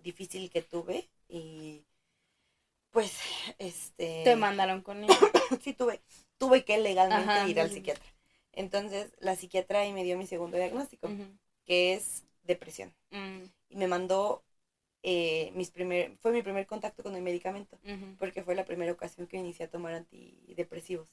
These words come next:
Speaker 2: Ok.
Speaker 1: que fue como
Speaker 2: Otra
Speaker 1: una montaña
Speaker 2: experiencia,
Speaker 1: rusa, fue otra
Speaker 2: ajá, sí,
Speaker 1: experiencia.
Speaker 2: sí, sí.
Speaker 1: Porque me acuerdo que en aquella época todavía estaba muy estigmatizado el tomar medicamento. Entonces, yo me
Speaker 2: Ujú.
Speaker 1: acuerdo que mi mamá le fue a preguntar a un maestro de la escuela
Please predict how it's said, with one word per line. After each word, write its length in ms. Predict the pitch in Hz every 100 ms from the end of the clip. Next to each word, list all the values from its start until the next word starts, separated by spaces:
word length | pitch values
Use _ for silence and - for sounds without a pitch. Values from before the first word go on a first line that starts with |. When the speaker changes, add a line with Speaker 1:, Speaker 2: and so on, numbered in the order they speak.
| _
Speaker 2:
Ok. 240 | 202 196 _ _ _
Speaker 1:
que 100 | -
fue 680 | 180 190 185 196 214 226 202 _ _ _ _ _ _ _ _ _ _ _ -
como 160 | 208
Speaker 2:
Otra 120 | 254
Speaker 1:
una 140 | 262 247
montaña 400 | 233 214 208 202
Speaker 2:
experiencia, 60 |
Speaker 1:
rusa, 200 | 202 -
fue 140 | 165 180
otra 160 | 180
Speaker 2:
ajá, 120 | 180 165
sí, 200 | 165 180
Speaker 1:
experiencia. 200 | 185 -
Speaker 2:
sí, 100 | 185
sí. 100 | 180 _ -
Speaker 1:
Porque 380 | 196 202 196 -
me 120 | 214
acuerdo 260 | 202 208 226
que 80 |
en 100 | 202
aquella 360 | 175 - 180 190
época 420 | 190 185 - 196 -
todavía 240 | - 185 185
estaba 260 | 185 185
muy 140 | 185 180
estigmatizado 800 | 180 175 170 165 170 160 165 165
el 260 | 156 - _
tomar 220 | - 175 165
medicamento. 500 | 170 165 156 156 _ _ _
Entonces, 180 | - 214
yo 60 |
me 40 | 226
Speaker 2:
Ujú. 20 |
Speaker 1:
acuerdo 200 | 220 220
que 100 | 226
mi 60 | 208
mamá 280 | 202 214 -
le 100 | 190
fue 100 | 190
a 40 |
preguntar 360 | 185 180 175 190
a 80 | 180
un 140 | 190
maestro 300 | 190 185 -
de 80 | 185
la 80 | 170
escuela 380 | - 202 185